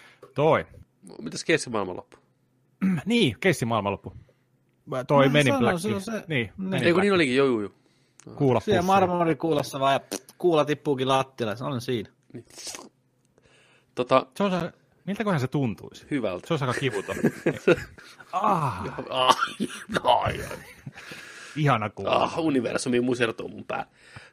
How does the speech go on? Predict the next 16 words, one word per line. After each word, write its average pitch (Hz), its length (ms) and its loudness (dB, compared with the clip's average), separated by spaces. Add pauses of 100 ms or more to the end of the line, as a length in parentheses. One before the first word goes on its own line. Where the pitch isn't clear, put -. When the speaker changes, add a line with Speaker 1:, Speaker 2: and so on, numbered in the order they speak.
Speaker 2:
Tota, 143 360 2 (560)
kattokaa 156 400 4
nyt 131 120 0
se 139 80 -2
Thanos, 127 460 -2
mitä 120 160 -2
teidän 110 260 2
käy. - 140 -8 (720)
Klikakkaa 156 440 4
linkkiä. 117 400 0 (140)
Speaker 1:
Hei, 170 100 2
Speaker 2:
Kat-, 131 80 2
Speaker 1:
joo. 123 300 0
Speaker 2:
kattokaa, 110 440 -4
mitä 101 180 -8
tulee. - 280 -12